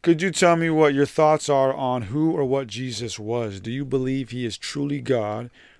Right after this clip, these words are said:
or was he sent here from God to communicate his words to humanity?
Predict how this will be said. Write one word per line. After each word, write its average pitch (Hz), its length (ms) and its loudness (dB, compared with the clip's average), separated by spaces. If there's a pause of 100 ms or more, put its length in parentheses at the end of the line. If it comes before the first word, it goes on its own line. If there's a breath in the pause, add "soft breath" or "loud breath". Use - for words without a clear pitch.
(180 soft breath)
or 127 200 -2
was 123 240 -2
he 123 80 -8
sent - 420 -6
here 127 380 -4
from 151 460 -4
God 117 380 -2
to 120 80 -8
communicate 127 600 -6
his 104 160 -8
words 120 400 -4
to 117 140 -6
humanity? 117 1000 -8